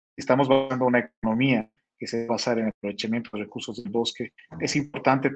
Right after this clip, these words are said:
tener patrones y alertas para poder alertar a los productores locales. Eh, desarrollar la producción a escala es importante también. En eso estamos trabajando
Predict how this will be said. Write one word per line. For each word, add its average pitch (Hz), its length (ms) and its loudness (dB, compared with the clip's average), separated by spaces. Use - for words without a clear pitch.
tener 113 320 0
patrones 147 640 2
y 120 80 2
alertas 120 560 -2
para 113 180 0
poder 113 260 2
alertar 110 460 0
a 107 40 2
los 104 160 -4
productores 104 440 -6
locales. - 520 -12
Eh, 120 380 4
desarrollar 143 460 8
la 185 100 8
producción 160 320 0
a 151 40 0
escala 147 280 2
es - 100 -2
importante 135 540 0
también. 110 380 -2
En 120 300 0
eso 127 160 0
estamos 135 300 2
trabajando 117 720 0